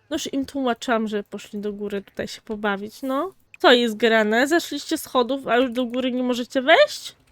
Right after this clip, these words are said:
Co to ma za by-, oszustwo być? No i co? Wchodzicie po schodach. O, widzę, że Lady trzeba wykąpać koniecznie. E, a ty,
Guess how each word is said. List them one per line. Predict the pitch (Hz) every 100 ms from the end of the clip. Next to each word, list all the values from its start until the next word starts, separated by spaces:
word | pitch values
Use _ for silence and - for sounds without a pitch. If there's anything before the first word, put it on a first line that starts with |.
| _ _ _ _ _ _ -
Co | 415
to | - 247
ma | 233 233
za | 233
by-, | 214 226 -
oszustwo | 240 - - - 226
być? | 208 262 - - - _
No | 269
i | 285
co? | - 233 233 254 _ _
Wchodzicie | 392 427 311 277
po | 220
schodach. | 226 - 214 202 240 - - -
O, | 240 240
widzę, | 226 247
że | 233 247
Lady | 254 240 226 240
trzeba | - 240
wykąpać | 226 233 240 226 - 262 -
koniecznie. | - 262 247 226 - 254 262 359 - -
E, | 233 233 233
a | 247 254
ty, | - 320